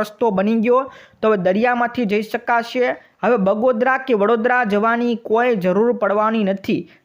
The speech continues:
જામનગરથી by રોડ ભરૂચ માત્ર ચાર કલાકમાં પહોંચી જવાય અને સુરત માત્ર પાંચ કલાકની અંદર.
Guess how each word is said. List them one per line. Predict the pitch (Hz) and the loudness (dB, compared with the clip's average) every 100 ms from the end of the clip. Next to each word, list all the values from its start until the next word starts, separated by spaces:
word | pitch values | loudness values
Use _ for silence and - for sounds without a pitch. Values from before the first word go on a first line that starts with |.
| - 156 | -6 -2
જામનગરથી | 202 269 262 247 240 220 247 247 196 | 0 2 0 0 -2 -4 -4 0 2
by | 220 233 | 2 2
રોડ | 240 208 170 | 2 0 0
ભરૂચ | 202 262 - 208 | 0 0 0 -2
માત્ર | 214 226 233 220 | -2 -2 -4 -2
ચાર | 202 220 220 | -2 -2 0
કલાકમાં | 240 240 233 247 226 | 0 0 0 -4 -2
પહોંચી | 233 233 240 | -6 -4 -2
જવાય | 240 240 262 320 - - | 0 0 0 -6 -14 -4
અને | 220 - | -4 -2
સુરત | 254 277 277 214 | 0 0 0 -2
માત્ર | 220 233 247 233 233 | -2 -2 -2 -2 -2
પાંચ | 196 226 254 - | -4 -2 -2 -4
કલાકની | 196 196 208 - 220 196 | -4 -2 -2 -4 -4 -2
અંદર. | 196 | -4